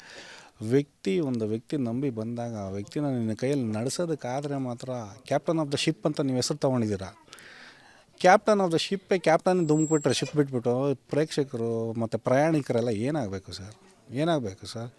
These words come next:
ಮತ್ತು ಶಿಪ್ ಮೇಲೆ ಬಂಡವಾಳ ಆಗಿರೋಂಥ ವ್ಯಕ್ತಿ ಏನಾಗಬೇಕು ಸರ್? ಏನಾಗಬೇಕು? ಎಲ್ಲಿ ಹೋಗ್ಬೇಕು? ಯಾವ ದಾರಿ ಹುಡುಕ್ಬೇಕು?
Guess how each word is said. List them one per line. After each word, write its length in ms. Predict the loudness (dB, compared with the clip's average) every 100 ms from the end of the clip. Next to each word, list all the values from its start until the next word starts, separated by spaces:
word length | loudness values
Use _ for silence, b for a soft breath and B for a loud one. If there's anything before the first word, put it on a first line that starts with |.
| B B B B B
ಮತ್ತು 160 | -2 0
ಶಿಪ್ 260 | 0 0
ಮೇಲೆ 260 | 2 4 4
ಬಂಡವಾಳ 360 | 6 6 8 8
ಆಗಿರೋಂಥ 640 | 6 4 2 2 0 2 2 4 4 2 2 2
ವ್ಯಕ್ತಿ 320 | 0 2 4
ಏನಾಗಬೇಕು 560 | 4 2 0 -4 -6
ಸರ್? 220 | -12 -14 -16 -20 -20 -20 -20 _ 0
ಏನಾಗಬೇಕು? 760 | 4 4 2 -4 -10 -10 -12 -14 B B B
ಎಲ್ಲಿ 220 | 8 10 12
ಹೋಗ್ಬೇಕು? 400 | 10 6 2 2
ಯಾವ 240 | 4 6
ದಾರಿ 220 | 8 10
ಹುಡುಕ್ಬೇಕು? 680 | 10 8 6 2 4 2 0